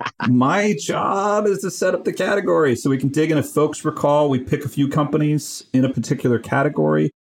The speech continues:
Jordan and I talk about 'em. We get a little understanding. We give you some understanding. Then we walk back and we do something we call Chumps, Champs, and Challengers, and we define them based on our own opinions and experience. The marketplace, mine are superior, by the way. Okay,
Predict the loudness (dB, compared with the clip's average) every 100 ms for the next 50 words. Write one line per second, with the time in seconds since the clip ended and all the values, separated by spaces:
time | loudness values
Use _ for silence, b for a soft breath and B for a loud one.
0 | _ _ 0 2 4 2 0 0 0 0
1 | 0 2 4 2 0 0 -2 0 0 2
2 | 2 2 2 2 0 2 2 2 2 2
3 | 0 0 0 0 0 2 2 0 -4 -2
4 | 0 0 0 0 2 2 0 0 0 2
5 | 2 2 0 2 2 0 -6 -6 -4 -4
6 | -8 -8 -4 -4 -6 -4 0 2 2 2
7 | 0 2 0 -2 -2 0 2 0 -2 b
8 | b -2 -2 0 2 2 2 2 2 2
9 | 0 -4 -4 -4 -4 0 0 0 0 0
10 | 0 0 0 -2 -2 0 2 2 2 0
11 | 2 2 2 2 0